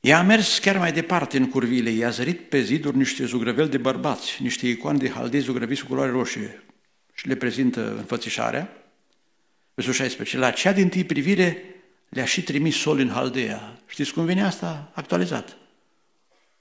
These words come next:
„La prima cerere le-a dat accept. De prietenie.” Și apoi urmează transfer de poze, de vorbe și se creează o imagine.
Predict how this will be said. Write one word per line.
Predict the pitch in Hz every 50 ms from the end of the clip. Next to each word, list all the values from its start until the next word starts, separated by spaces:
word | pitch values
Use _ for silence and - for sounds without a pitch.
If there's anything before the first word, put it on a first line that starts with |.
| _ _ -
„La | 185 185 185 180
prima | - 214 240 247 214 196 180 170 156 143 139 131 131 127 131 135 127
cerere | - - - 202 220 254 240 226 226 226 220 202 - - - - -
le-a | - 202
dat | 214 214 247 233 240
accept. | 247 226 226 - 247 202 - - - - - - - - _ _ _ _ _ _ _ _ _ _ _ _ _ _ _ _ _ _ _ _ _ _ _ _ _ _ _ _ _ _ _ _ _ _
De | - 233
prietenie.” | 233 277 269 247 262 269 269 277 233 170 127 113
Și | - -
apoi | 175 165 170 185 180
urmează | 170 170 175 170 156 131 135
transfer | - 139 143 135 127 - 160 127
de | 117 - 123
poze, | - - 311 330 294 240 233 214 190 175 - - - - _ _ _ _ _ _ _ _ _ _ _ _ _ _ _ _
de | - 120
vorbe | 110 98 170 262 302 285 247 233 233 220 196 185 - - - - _ _ _ _ _ _ _ _ _ _ _ _ _ _ _ _ _ _ _ _ _ _ _ _ _
și | - - 190
se | - 202
creează | - - 208 226 233 208 214
o | 208 208
imagine. | 208 202 208 196 175 - - 110 107 101 95 - - -